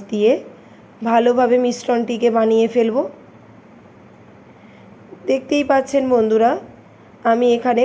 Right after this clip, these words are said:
কোনো রকম জলের ব্যবহার করছি না। লেবুর রস দিয়ে পুরো সুইট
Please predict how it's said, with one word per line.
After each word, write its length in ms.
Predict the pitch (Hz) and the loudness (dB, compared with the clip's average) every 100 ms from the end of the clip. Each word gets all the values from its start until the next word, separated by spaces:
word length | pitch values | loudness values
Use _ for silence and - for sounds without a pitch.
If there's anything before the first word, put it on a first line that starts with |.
| 262 | 2
কোনো 160 | 240 214 | 2 4
রকম 220 | 208 208 220 | 2 0 -2
জলের 340 | 220 214 220 220 | 0 2 2 4
ব্যবহার 320 | 226 220 240 233 | 2 2 0 0
করছি 380 | 233 240 - 247 | 0 -2 -4 -4
না। 140 | 247 392 - - - - - - - - - - - - - - - - - | -2 -4 -8 -20 -20 -20 -20 -20 -20 -20 -20 -20 -20 -20 -20 -20 -20 -20 -4
লেবুর 340 | 233 233 233 233 | 2 2 2 2
রস 200 | 233 226 220 | 2 2 0
দিয়ে 180 | 240 247 311 - | -2 0 -2 -2
পুরো 240 | 226 214 214 208 - - - - - - - - - - - - - - - - - - - - - - | 2 4 4 -2 -16 -20 -20 -20 -20 -20 -20 -20 -20 -20 -20 -20 -20 -20 -20 -20 -20 -20 -20 -20 -20 -20
সুইট 300 | - 233 220 | -10 -4 -4